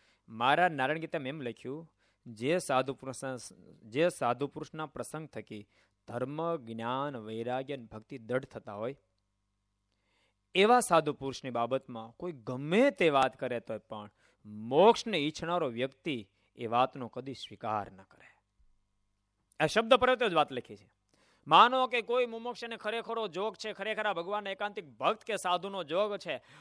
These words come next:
અથવા તો આચાર્ય મહારાજ સાથે ખૂબ જ બિચારો જોડાયેલો છે, અને એને પોતાના હૃદયની અંદર પણ ખૂબ આનંદ, આનંદ, આનંદ વર્તે છે. ધર્મ, જ્ઞાન, વૈરાગ્ય, ભક્તિ દૃઢ થતા જાય છે, ઉપાસના દૃઢ થતી જાય છે, અને આંબો કાંબીશ, આંબો કાંબીશ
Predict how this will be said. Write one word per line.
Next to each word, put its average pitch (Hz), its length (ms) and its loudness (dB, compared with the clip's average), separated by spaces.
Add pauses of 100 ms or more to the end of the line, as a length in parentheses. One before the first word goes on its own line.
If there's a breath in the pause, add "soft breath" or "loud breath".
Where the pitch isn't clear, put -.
અથવા 220 340 8
તો 240 160 2
આચાર્ય 226 380 6
મહારાજ 220 260 0
સાથે 226 240 -4
ખૂબ 277 240 0
જ 247 80 2
બિચારો 202 340 0
જોડાયેલો 175 460 4
છે, 143 200 -2 (500 soft breath)
અને 226 320 4
એને 240 220 2
પોતાના 233 440 -4
હૃદયની 220 340 -6
અંદર 226 180 -8
પણ 208 160 -10
ખૂબ 226 320 -6
આનંદ, 196 300 -2
આનંદ, 185 280 -2
આનંદ 175 240 -4
વર્તે 160 320 -2
છે. 156 120 -6
ધર્મ, 170 300 -4
જ્ઞાન, 160 260 -4
વૈરાગ્ય, 156 380 -4
ભક્તિ 127 280 -12
દૃઢ 147 220 -4
થતા - 280 -8
જાય 143 220 -2
છે, 135 240 -8 (180)
ઉપાસના 156 420 -2
દૃઢ 156 220 0
થતી 156 280 -6
જાય 147 180 2
છે, 139 200 -6 (280 soft breath)
અને 214 280 4
આંબો 240 520 10
કાંબીશ, 214 480 4
આંબો 233 340 6
કાંબીશ 208 520 2